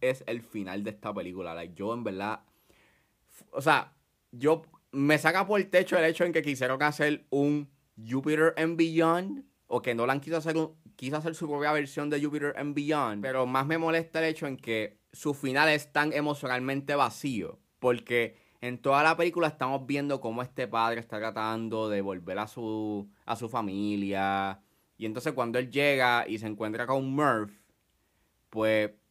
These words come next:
nada, se reúnen como por... o sea, luego, se, se reúnen luego de más de un siglo.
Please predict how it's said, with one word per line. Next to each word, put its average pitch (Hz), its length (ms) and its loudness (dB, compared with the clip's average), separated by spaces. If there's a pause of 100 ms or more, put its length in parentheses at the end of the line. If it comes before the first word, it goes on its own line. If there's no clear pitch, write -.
(200)
nada, 156 380 0 (140)
se 113 180 -4
reúnen 117 360 -2
como 151 300 -2
por... 117 180 2
o - 580 -10
sea, 127 180 8
luego, 123 280 6
se, - 200 -4
se 175 160 6
reúnen 208 500 8
luego 254 220 12
de 262 120 8
más 233 240 4
de 262 280 8
un 294 220 6
siglo. 285 680 2